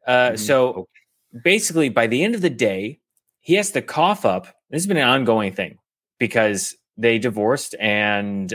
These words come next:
Speaker 1: um, she's like, "I want my shit." And, uh, he has to pay her this money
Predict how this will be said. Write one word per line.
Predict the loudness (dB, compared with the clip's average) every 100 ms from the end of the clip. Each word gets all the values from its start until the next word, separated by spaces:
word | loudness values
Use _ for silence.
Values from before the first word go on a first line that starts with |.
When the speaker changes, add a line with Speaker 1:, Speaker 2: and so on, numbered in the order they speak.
| -6
Speaker 1:
um, | -4 -4 -4 -6 -10 -14
she's | -10 -2 0
like, | 2
"I | 2
want | 2 0 0
my | -2
shit." | -2 0 0 0 _ _ -6
And, | -2 0 0 -2 0
uh, | 2 2 0 -4 _ -20 -20 _ _ -2
he | 0
has | 2 -2
to |
pay | -2 2 2
her | 4 2 2
this | 2 0 -4
money | -4 -4 -6